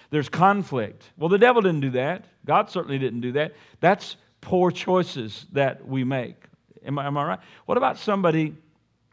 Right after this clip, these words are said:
who is hypercritical? You know, Jesus said, "Judge not that you be not judged."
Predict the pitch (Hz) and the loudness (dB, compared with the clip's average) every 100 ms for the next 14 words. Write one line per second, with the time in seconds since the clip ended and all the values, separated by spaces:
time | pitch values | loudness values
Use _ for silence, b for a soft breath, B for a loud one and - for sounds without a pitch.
0 | _ _ _ b b b b - 156 139 | _ _ _ b b b b -2 0 0
1 | - 160 165 160 147 - - 139 117 - | -4 -2 -2 -2 -10 -6 -4 -4 -6 -12
2 | - - 135 135 127 220 214 185 - 151 | -18 -12 -6 -6 -4 -6 -6 -6 0 2
3 | 139 - b b b - 113 165 175 156 | 2 -2 b b b -12 0 2 2 -2
4 | 147 143 131 120 131 127 127 120 117 117 | -2 -2 -4 -8 -6 -6 -4 -6 -6 -8
5 | 110 117 - - | -8 -12 -20 -20